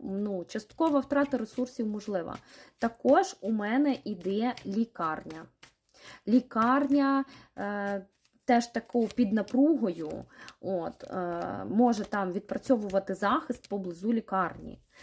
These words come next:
Тобто треба бути, ну, такі по-, повторювані події, е, стосовно розвідувальних дронів. Околиці міста, е, через місто можуть тес-,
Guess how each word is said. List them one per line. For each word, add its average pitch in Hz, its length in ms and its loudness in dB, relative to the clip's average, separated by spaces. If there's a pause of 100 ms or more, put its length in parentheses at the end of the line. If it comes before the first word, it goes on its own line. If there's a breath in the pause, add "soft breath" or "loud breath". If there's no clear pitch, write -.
(160 loud breath)
Тобто - 260 -10
треба 233 280 0
бути, 214 520 -2
ну, 214 160 2
такі - 280 -8
по-, - 180 -2
повторювані 233 880 2
події, 285 720 2 (400 loud breath)
е, 202 220 -2
стосовно 262 880 4
розвідувальних 202 840 -4
дронів. 160 500 -2
Околиці 226 800 2
міста, 214 680 -4 (360 loud breath)
е, 185 680 -2
через 185 320 -4
місто 226 340 2
можуть 180 400 -4
тес-, 185 300 -4